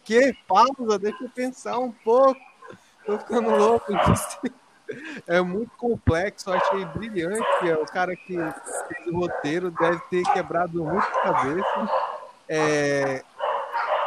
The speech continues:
mil novecentos e dezessete também é muito louco, mas eu não sabia que tinham feito em dois takes e, e eu meio que desacredito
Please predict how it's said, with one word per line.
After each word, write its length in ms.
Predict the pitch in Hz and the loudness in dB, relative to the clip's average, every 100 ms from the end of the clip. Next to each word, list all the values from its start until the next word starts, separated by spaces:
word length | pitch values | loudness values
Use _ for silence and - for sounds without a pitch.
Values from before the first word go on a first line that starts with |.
| - - | -4 -6
mil 240 | 165 226 | 2 4
novecentos 440 | 240 220 214 196 | 4 2 0 -2
e 40 | 180 | -2
dezessete 380 | 185 180 175 170 | -2 0 -2 0
também 440 | 165 151 151 156 | -2 -2 -2 -2
é 40 | 143 | -4
muito 440 | 143 170 202 226 | -6 -8 -6 -4
louco, 580 | 170 143 185 - 202 208 _ _ _ - | 0 0 -2 -4 -10 -12 _ _ _ -2
mas 180 | 170 175 | 0 0
eu 160 | 196 202 | 0 0
não 80 | 226 | 0
sabia 340 | - 226 196 | -2 -2 -2
que 140 | 185 | -2
tinham 220 | 175 185 170 | -4 -4 -2
feito 320 | 180 170 170 | -2 -2 -2
em 40 | |
dois 240 | 151 160 160 | -2 -2 -4
takes 380 | - 156 190 202 | -4 -4 -4 -4
e, 240 | 180 175 175 | -2 -2 -2
e 0 | - 165 | 0 2
eu 160 | 175 | 0
meio 240 | 180 190 196 | -2 0 2
que 80 | - - | 0 -2
desacredito 500 | 202 196 208 196 | -4 -4 -4 -6